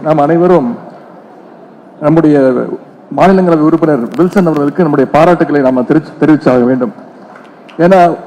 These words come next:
அவருக்கு ஒதுக்கப்படுகின்ற அந்த தொகுதி மேம்பாட்டு நிதி அனைத்தையும் கல்வி, விளையாட்டு மேம்பாடு, பெண்களுடைய முன்னேற்றம், இப்படி இந்த பணிகளுக்காகவே அதை முழு-, முழுவதும் செலவழித்திருக்கிறார். அவர் சொன்னது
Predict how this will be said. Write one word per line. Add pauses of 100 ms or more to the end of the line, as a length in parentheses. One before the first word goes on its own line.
(380)
அவருக்கு
ஒதுக்கப்படுகின்ற
அந்த (180)
தொகுதி (120)
மேம்பாட்டு
நிதி (100)
அனைத்தையும் (540)
கல்வி, (520)
விளையாட்டு
மேம்பாடு, (360)
பெண்களுடைய
முன்னேற்றம், (280)
இப்படி (680)
இந்த (160)
பணிகளுக்காகவே (120)
அதை (100)
முழு-,
முழுவதும்
செலவழித்திருக்கிறார். (1600)
அவர்
சொன்னது